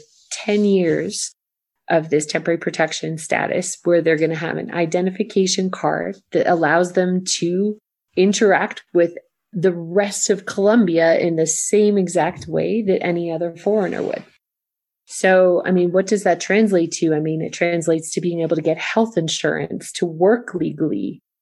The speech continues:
to open a bank account,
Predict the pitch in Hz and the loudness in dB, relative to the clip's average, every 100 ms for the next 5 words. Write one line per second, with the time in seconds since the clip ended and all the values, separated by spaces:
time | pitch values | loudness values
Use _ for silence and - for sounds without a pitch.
0 | _ _ _ - - 208 196 190 185 180 | _ _ _ -4 2 4 4 4 4 4
1 | 180 180 175 - _ _ - 185 180 190 | 2 0 -6 -18 _ _ -2 -2 0 -2
2 | 196 254 233 214 185 - - - - | 2 2 2 -2 -6 -6 -6 -6 -10